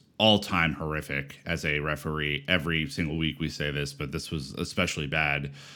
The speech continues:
Andy Madley ignores the trip right outside of the box where he's in on goal, um,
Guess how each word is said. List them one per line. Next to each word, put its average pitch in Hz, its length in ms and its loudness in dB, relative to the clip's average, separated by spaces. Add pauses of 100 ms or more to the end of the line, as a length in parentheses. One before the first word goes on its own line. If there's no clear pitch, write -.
(440)
Andy 110 240 10
Madley 98 420 8
ignores 107 840 6 (480)
the 101 80 2
trip 92 480 4
right 95 180 8
outside 92 340 8
of 82 80 2
the 80 60 -2
box 82 540 2
where 85 100 0
he's 87 300 2 (480)
in 107 160 8
on 87 200 6
goal, 82 500 2 (200)
um, 82 680 2